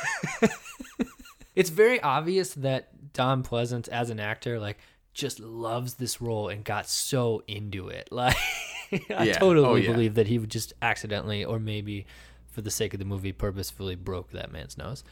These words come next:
Speaker 1: And apparently the breaking of the nose, w-, that had to be accommodated in the mask. So that's also part of the reason why the mask looks so different, is because, like, the nose is fucked up to accommodate this guy's, like, broken ass <laughs> nose throughout the whole movie.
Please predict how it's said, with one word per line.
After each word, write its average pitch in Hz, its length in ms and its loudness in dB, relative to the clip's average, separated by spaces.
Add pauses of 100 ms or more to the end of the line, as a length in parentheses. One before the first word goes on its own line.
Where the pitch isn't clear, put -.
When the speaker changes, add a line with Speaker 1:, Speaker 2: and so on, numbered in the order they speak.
Speaker 1:
And 135 160 4
apparently 156 440 8
the 113 200 0
breaking 131 360 2
of 120 120 0
the 110 100 2
nose, 120 440 2
w-, 101 320 -6 (240)
that 107 420 4
had 117 200 2
to 117 40 0
be 113 120 6
accommodated 110 580 4
in 98 100 0
the 90 80 -2
mask. 98 400 0
So 98 80 -6
that's 98 160 0
also 107 300 0
part 101 180 0
of 95 60 2
the 92 80 0
reason 92 240 -2
why 92 120 -4
the 95 120 -8
mask 92 300 -8
looks 92 120 -12
so 92 120 -6
different, 95 300 -8
is - 40 -14
because, 95 260 -4
like, 92 180 -6
the 98 100 -2
nose 101 340 2
is 90 140 -2
fucked 101 280 -2
up 98 260 -2
to 98 160 -2
accommodate 98 440 0
this 101 160 -8
guy's, 101 260 -4
like, 104 200 -2
broken 101 360 0
ass 98 240 -2
<laughs> - 0 -
nose 104 400 -4
throughout - 220 -4
the 101 80 -4
whole 101 160 -2
movie. 101 400 -8